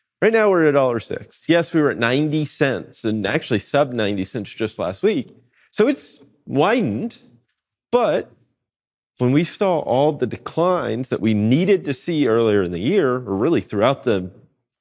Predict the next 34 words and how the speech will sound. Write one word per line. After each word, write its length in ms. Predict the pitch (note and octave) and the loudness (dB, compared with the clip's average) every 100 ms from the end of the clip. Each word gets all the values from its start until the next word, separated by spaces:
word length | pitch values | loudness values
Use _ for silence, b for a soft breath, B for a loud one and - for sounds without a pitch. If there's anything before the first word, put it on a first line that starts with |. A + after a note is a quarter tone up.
| _ | _
first 280 | - G2 - | 0 0 0
half 320 | - B2 F3+ | -2 0 0
of 100 | B2+ | -4
the 80 | F2+ | -6
year, 300 | E2 E2+ A2 b b _ _ _ _ _ _ _ _ _ | -8 -8 -10 b b _ _ _ _ _ _ _ _ _
station 380 | - G#3+ G#3+ A3+ | -2 0 2 2
owners 400 | A3+ A3 D#3 D#3 - _ - | 4 2 0 -8 -16 _ -4
were 120 | C#3+ | -2
keeping 340 | - F#3+ F3+ | 0 0 0
it 320 | D#3 B2+ - - | 0 -2 -8 -2
at 120 | C#3+ | 0
a 80 | D3+ | 2
dollar 300 | C#3+ C3+ A2+ | 2 2 0
thirty. 480 | - A3 B2+ E2 - | 0 0 0 -4 -6
That's 240 | - F#3+ - | -2 0 2
where 120 | F#3+ | 2
they 80 | C#3+ | 2
felt 240 | C#3 B2 | 0 -2
comfortable 460 | - B3+ D#3+ C#3 D3+ | -2 -2 0 0 0
because 240 | D3+ C#3+ | -2 -2
there 80 | C#3 | -2
was 80 | A#2+ | -2
so 160 | E3+ | 0
much 160 | C#3+ A#2 | 0 0
volatility 580 | B2 G#2+ F2+ - - G2 | 0 0 -2 -2 -2 -2
in 200 | - G2+ | -6 -10
the 80 | D#2+ | -6
rack 380 | A2+ D#3 D3 | -4 -2 -4
price. 360 | - - A#2 - b b b | -12 -16 -16 -20 b b b
That 100 | D#3 | 0
volatility 600 | E3+ G3 F3+ F3 E3 C3 | 2 0 0 -2 0 0
is 80 | G2+ | -2
still 280 | - D#3 B2+ | -2 0 2
there, 460 | A2+ D#3+ A#2+ G#2+ | 2 2 2 -2